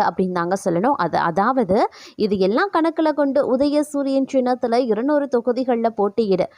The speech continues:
தி மு க பார்த்தீங்க அப்படின்னா திட்டமிட்டிருக்காங்க. வரக்கூடிய சட்டமன்ற தேர்தல்ல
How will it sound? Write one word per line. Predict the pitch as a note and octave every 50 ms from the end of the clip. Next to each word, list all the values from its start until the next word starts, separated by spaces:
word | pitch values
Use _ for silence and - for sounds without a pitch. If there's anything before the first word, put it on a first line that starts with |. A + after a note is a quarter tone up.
| - - _ _ -
தி | A#3+ A#3 C4+
மு | D4 D#4 D#4
க | D4+ - D4+ D4 C4
பார்த்தீங்க | C4 B3 B3 - B3 A#3+ B3 B3+
அப்படின்னா | B3 G#3 A3+ G#3 G3 G3 G#3 A#3+ C#4 C#4 B3 A3 F#3+ F3 F3 E3+ E3+
திட்டமிட்டிருக்காங்க. | - G3+ F3+ - A#3 A#3 A3+ G#3+ - - G3 F3+ - - F#3 F#3 F3+ F3 F#3+ F#3+ F#3+ F3+ - _ - - - - -
வரக்கூடிய | F#3 G#3+ G#3+ A3+ B3 A#3 - C4 A#3 A3+ A3 A3+ C4
சட்டமன்ற | C#4 - A3 - - G#3 A3 A3+ A3+ G#3+ A3+ G#3+ G3+
தேர்தல்ல | - F#3+ F#3+ G3 F3+ G3+ G3 F#3+ F#3 G3 B3